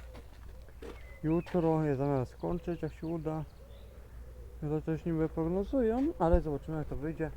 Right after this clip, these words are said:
Więc do zobaczenia już jutro lub w kolejnej, dalszej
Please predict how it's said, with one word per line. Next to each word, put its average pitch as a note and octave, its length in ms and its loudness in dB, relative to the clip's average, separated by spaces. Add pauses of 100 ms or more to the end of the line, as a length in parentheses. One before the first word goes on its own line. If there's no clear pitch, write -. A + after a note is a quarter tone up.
(580)
Więc C#3+ 340 2
do C3 160 2 (560)
zobaczenia A#2+ 480 0 (180)
już G3 180 0
jutro C3+ 320 -2 (960)
lub C#3+ 200 -2
w - 240 -14
kolejnej, A2 560 0
dalszej A2 400 -2